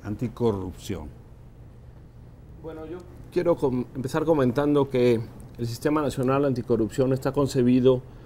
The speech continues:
Speaker 2: como su nombre lo, lo indica, es un sistema,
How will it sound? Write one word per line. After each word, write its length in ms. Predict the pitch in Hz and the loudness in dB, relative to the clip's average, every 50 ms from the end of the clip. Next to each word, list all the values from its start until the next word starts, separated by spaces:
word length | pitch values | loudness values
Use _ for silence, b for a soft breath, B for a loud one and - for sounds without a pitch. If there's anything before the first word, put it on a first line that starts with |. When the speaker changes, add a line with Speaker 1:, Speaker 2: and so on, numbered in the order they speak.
| B B B B B B - - - - - - | B B B B B B -20 -20 -20 -20 -14 -6
Speaker 2:
como 600 | - 117 110 110 110 110 110 110 110 110 110 101 135 | -2 0 0 2 2 2 2 2 2 0 0 -2 -4
su 160 | - 131 123 | -2 0 2
nombre 540 | 120 123 131 139 143 139 135 135 135 127 120 | 4 6 6 6 6 6 6 6 6 6 6
lo, 400 | 117 113 110 110 110 107 101 98 | 6 6 6 6 6 4 2 2
lo 180 | 110 107 107 | 2 2 2
indica, 420 | 110 110 110 113 127 127 131 139 127 | 2 2 2 2 0 0 0 -2 -2
es 120 | 120 - | -2 -2
un 80 | 135 127 | -4 -2
sistema, 640 | - 123 110 - - 123 123 127 127 123 123 127 | -2 -4 -4 -2 0 0 2 2 0 0 -2 -6